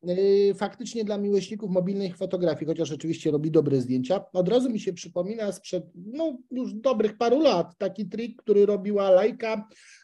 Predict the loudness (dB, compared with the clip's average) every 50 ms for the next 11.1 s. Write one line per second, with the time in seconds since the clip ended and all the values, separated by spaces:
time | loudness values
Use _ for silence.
0 | _ 2 2 2 2 2 2 2 2 4 2 2 0 0 0 0 0 0 0 -2
1 | -2 -2 -4 -6 -6 -8 -4 -2 -2 -2 -2 -4 -8 -16 -20 -20 -20 -20 -20 -20
2 | _ _ _ -4 -2 0 2 2 2 2 0 -2 -4 -6 -12 _ _ 4 4 4
3 | 4 2 2 2 0 0 2 2 2 4 2 0 0 0 0 0 2 0 0 -2
4 | -2 -4 -8 -6 -4 -4 -4 -2 -2 -2 -2 -4 -6 -8 -8 -8 -8 -6 -6 -6
5 | -6 -6 -8 -8 -10 -12 -18 -20 -20 _ _ _ -4 -4 -2 0 -2 -2 0 -2
6 | 0 2 2 2 2 2 0 0 0 -2 -2 -6 -4 -4 -2 -2 -2 -2 -2 -2
7 | -4 -6 -4 -2 -2 -2 0 0 0 0 0 2 0 0 0 -2 -6 -6 -4 -4
8 | -6 -6 -8 -14 -16 -16 -16 -8 -4 -4 -4 0 0 0 0 2 0 0 2 2
9 | 2 2 4 2 2 2 4 2 2 0 -2 -2 -2 -2 0 0 -2 -2 -2 -2
10 | -2 -2 -4 -4 -6 -8 -8 -8 -10 -10 -10 -8 -6 -4 -4 -4 -6 0 4 8
11 | 8 8